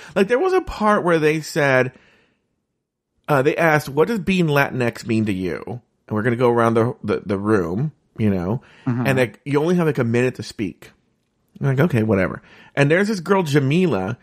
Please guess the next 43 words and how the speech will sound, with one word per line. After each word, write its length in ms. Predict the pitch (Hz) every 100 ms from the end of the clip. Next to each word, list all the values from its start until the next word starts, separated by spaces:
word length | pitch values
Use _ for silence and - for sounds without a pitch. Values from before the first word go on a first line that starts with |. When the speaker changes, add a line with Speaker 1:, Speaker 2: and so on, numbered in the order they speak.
| -
Speaker 1:
She, 240 | - -
I 100 | 131
actually 220 | 202 214
timed 320 | 180 170 170 139
it 40 |
yesterday. 340 | 101 104 113 104
She 180 | -
went 240 | 185 208 214
for, 140 | 180
like, 160 | 139 113
almost 480 | 135 160 160 147 - _ -
pretty 180 | - 185
much 160 | 135
four 300 | - 147 143
minutes. 540 | 131 117 151 208 - - _ _ _ _
And 140 | - 143
they're 60 |
like, 120 | 143 160
"Yay, 320 | 240 240 226
Jamila." 640 | 190 208 220 202 156 117 131 _ - - _ _ _
And 220 | 151 151
then 540 | 156 160 160 156 156 156 127
I 180 | 151
went 380 | 190 185 170 165
for, 560 | - 156 156 147 139 - _ _ _ - _ _
I 60 | 160
did 140 | 190
go 100 | 160
over 120 | 143 117
a 60 |
minute. 220 | 95 90
I 40 | 107
went 140 | 120
over, 80 | 117 101
like, 100 | - _ -
I 40 |
think, 120 | 143
like, 160 | 131 -
between 280 | 117 - 110
two 200 | - 120
and 140 | 104
three, 380 | 104 90 52 - _ _
right? 320 | - 98 156